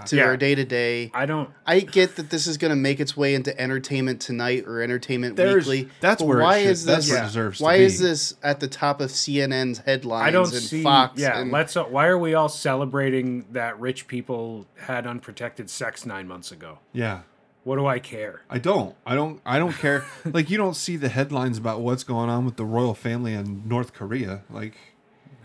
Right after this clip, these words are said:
Speaker 3: or, or the royal family, uh,
Speaker 1: That would
Speaker 3: of
Speaker 1: be an interesting story, though, I must
Speaker 3: Saudi
Speaker 1: admit.
Speaker 3: Arabia, or, you know.
Speaker 2: Yeah, what's Kim up to these days?
Speaker 3: Yeah, when no, we,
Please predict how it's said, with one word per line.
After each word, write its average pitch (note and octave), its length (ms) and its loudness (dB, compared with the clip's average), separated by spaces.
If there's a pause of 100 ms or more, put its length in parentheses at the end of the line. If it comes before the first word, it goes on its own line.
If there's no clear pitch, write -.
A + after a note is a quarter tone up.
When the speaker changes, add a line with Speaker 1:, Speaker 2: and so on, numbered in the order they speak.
(320)
Speaker 3:
or, A#2 380 2
or C#3 260 2
the D3 100 2
royal A#2 320 4
family, A#2+ 720 -2
uh, G#2+ 360 -8 (100)
Speaker 1:
That D3 140 2
would C#3 100 2
Speaker 3:
of G#2 60 -10
Speaker 1:
be A#2+ 120 0
an A2 80 -4
interesting A2 420 -8
story, G#2+ 300 -8
though, F#2 140 -12
I - 60 -12
must G2+ 120 -8
Speaker 3:
Saudi C#3 280 4
Speaker 1:
admit. A#2 120 4
Speaker 3:
Arabia, A#2 540 0 (360)
or, A2+ 520 -8 (240)
you B2+ 100 -6
know. A2 100 -6
Speaker 2:
Yeah, G3+ 120 6
what's G#3+ 240 0
Kim A3 200 0
up D#3 180 -2
to B2 140 -8
these G#2 220 -10
days? - 160 -14
Speaker 3:
Yeah, D3 280 -2 (340)
when B2 160 -2
no, C#3 100 2
we, B2 460 -4